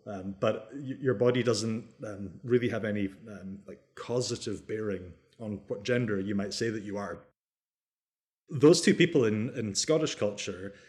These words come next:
um, are very often, on the one hand, you might have someone who is critical of gender self-identification. That person may well identify as an atheist,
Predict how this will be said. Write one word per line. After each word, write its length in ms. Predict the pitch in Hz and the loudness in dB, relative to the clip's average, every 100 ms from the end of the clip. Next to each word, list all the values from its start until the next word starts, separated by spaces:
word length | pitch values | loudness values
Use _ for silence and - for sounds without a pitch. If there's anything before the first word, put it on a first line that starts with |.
| _ - | _ -8
um, 440 | 110 101 101 120 - | -6 -4 -4 -6 -10
are 380 | 113 104 104 113 - | -8 0 2 2 -2
very 400 | 139 120 135 123 | -6 2 6 6
often, 520 | 117 - 127 107 104 | 4 2 2 4 0
on 120 | 117 110 | -2 4
the 60 | |
one 180 | 135 165 | 4 6
hand, 320 | 113 190 202 | 2 0 -2
you 60 | 104 | -2
might 180 | 107 110 | -2 -2
have 260 | 107 95 | -4 -4
someone 280 | - 113 104 | -2 0 0
who 320 | 107 101 98 - - | 2 0 0 -6 -10
is 120 | - - _ _ _ _ | -10 -10 _ _ _ _
critical 520 | - 139 139 135 117 | 2 4 4 2 -2
of 120 | 101 | -2
gender 300 | - 113 113 | -4 -4 -2
self-identification. 1160 | 107 110 101 104 104 101 - 110 101 - 190 - 120 | -2 -4 -4 -2 -2 -4 -6 -4 -4 0 -2 -2 -8
That 160 | 117 | -6
person 320 | 127 - 123 | -4 0 2
may 120 | 110 120 | 6 6
well 240 | 120 113 | 6 2
identify 600 | 113 110 110 - 104 101 | 0 0 -2 -6 -10 -8
as 200 | 101 95 | -8 -6
an 80 | 101 | -2
atheist, 760 | 120 135 165 160 - - - | -2 0 0 0 -2 -6 -10